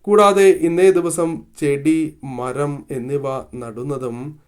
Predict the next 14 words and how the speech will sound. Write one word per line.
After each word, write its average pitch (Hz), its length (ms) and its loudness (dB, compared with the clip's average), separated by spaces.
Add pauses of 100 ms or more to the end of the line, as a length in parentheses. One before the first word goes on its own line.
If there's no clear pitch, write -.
(360)
പരിപാലിക്കുന്നതും 170 1120 2 (180)
ഏറ്റവും 139 680 -6 (160)
ഉത്തമമായ 131 840 -8 (180)
ഒരു 120 180 -8
കാര്യമാണ്. 117 580 -12 (800)
നിങ്ങളുടെ 151 240 2
വീടുകളിൽ 139 580 -4
തീർച്ചയായും 139 760 -4
നിങ്ങൾക്ക് 123 440 -6 (500)
സാധിക്കുന്ന 170 720 0 (140)
ഒരു 143 200 -4
കാര്യമാണ്. 131 580 -6 (220)
തുളസി 190 400 0
നടുകയാണ് 185 600 2